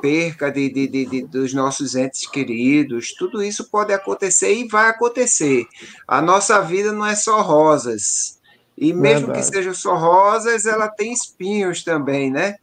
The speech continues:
Speaker 1: Então, cabe a gente a, a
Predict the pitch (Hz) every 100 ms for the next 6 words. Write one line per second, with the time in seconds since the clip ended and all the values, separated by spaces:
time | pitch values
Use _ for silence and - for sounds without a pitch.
0 | _ - _ - 143 147 - 165 180 196
1 | 196 - 180 196 190 196 175 135 147 165
2 | 185 196 208 208 - _ _ - 123 143
3 | 147 151 147 143 135 - 127 135 135 131
4 | 131 117